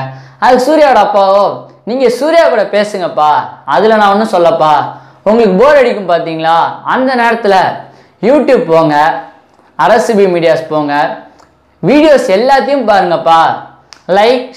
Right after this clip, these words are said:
share, subscribe பண்ணிருங்கப்பா. உங்களுக்கு ஏதோ கருத்து தெரிவிக்கணும்னு நினைச்சீங்கன்னா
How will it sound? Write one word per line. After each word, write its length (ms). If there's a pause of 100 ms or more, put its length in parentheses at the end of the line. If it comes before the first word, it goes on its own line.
share, 240 (220)
subscribe 480
பண்ணிருங்கப்பா. 680 (420)
உங்களுக்கு 360
ஏதோ 220
கருத்து 460
தெரிவிக்கணும்னு 400
நினைச்சீங்கன்னா 500